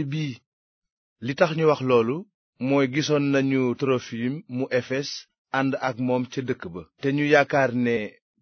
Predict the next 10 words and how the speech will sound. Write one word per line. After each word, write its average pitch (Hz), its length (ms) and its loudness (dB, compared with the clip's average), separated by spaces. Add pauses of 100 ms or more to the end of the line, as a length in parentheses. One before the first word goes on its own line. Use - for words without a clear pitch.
(160)
Pool 143 320 4
dugal 135 320 2
na 120 160 2
ko 123 160 -4 (340)
ca - 140 -8
kër 123 180 -4
Yàlla 98 300 -4
ga. 76 160 -14 (1200)
Noonu 143 280 0
dëkk 151 220 -2